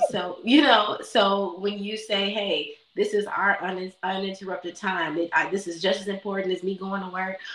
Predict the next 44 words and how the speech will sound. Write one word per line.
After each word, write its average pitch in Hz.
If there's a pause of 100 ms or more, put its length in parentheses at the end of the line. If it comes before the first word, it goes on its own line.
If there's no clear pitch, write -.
(120)
or 151
just 185
as 196
important 190
as 190
me 185
running 185
my 185
errands 185
and 175
things 180
like 180
that," 190
our 190
time 175 (380)
holds 180
that 170
more 170
importance. 185
And 175
like 175
you 180
said, 185
we're 170
mirroring 185 (440)
exactly 190
what 175
we 208
want 185
them 262
to 196
do 180
with 190
their 247
lives, -
prioritizing 185
time 190
for 190
themselves -
and, 170 (380)
uh, 170
for 196
their 240
peace -